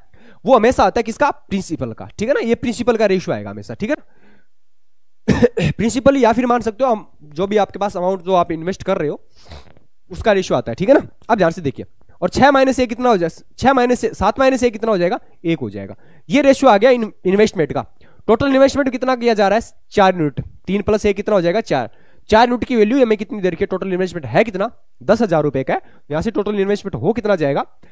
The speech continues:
<clears throat> दस हजार हो जाएगा। तो ये कितना हो रहा है, दस हजार, ये कितना हो रहा है, पच्चीस सौ गुना हो रहा है, ठीक है ना, पच्चीस सौ गुना हो रहा है, ठीक है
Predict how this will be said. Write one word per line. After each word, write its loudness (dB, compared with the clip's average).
<clears throat> -8
दस 0
हजार 2
हो -4
जाएगा। -12
तो -16
ये -4
कितना -2
हो 2
रहा 0
है, -8
दस -2
हजार, -6
ये 2
कितना 0
हो 8
रहा 4
है, -4
पच्चीस -6
सौ 0
गुना -4
हो -10
रहा -14
है, -14
ठीक -8
है -2
ना, -2
पच्चीस -18
सौ -2
गुना -4
हो -10
रहा -12
है, -16
ठीक -8
है -6